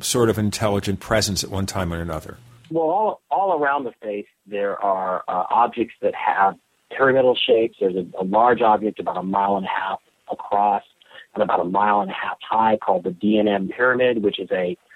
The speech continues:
Speaker 2: pentagonal pyramid. Uh, it's impossible for it to have been shaped by wind.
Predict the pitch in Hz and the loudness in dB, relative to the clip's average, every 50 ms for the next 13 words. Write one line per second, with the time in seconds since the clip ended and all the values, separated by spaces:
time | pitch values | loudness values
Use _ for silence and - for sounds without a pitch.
0 | - - _ _ - - 107 101 - - - 127 127 127 123 131 131 123 113 - | -20 -20 _ _ -6 -4 -4 -2 -2 -2 0 0 2 2 2 2 2 2 0 0
1 | - 127 120 117 117 113 113 113 110 110 110 - - _ _ _ _ _ _ _ | -2 0 2 2 2 2 2 2 2 2 0 -2 -8 _ _ _ _ _ _ _
2 | - 107 98 98 - - 104 104 - 113 104 - - 127 127 123 - 117 117 113 | -4 -2 -2 0 0 0 -2 -2 -2 -6 -4 0 0 2 2 0 2 0 0 0
3 | 113 - 117 107 - 113 101 - 110 98 92 - 107 101 98 - - 92 87 85 | 2 2 0 0 0 -2 -2 -2 -4 -4 -2 -2 -2 -2 -2 -2 -6 -6 -6 -2
4 | 92 113 120 123 123 127 127 127 123 | 0 2 2 2 2 2 0 -2 -4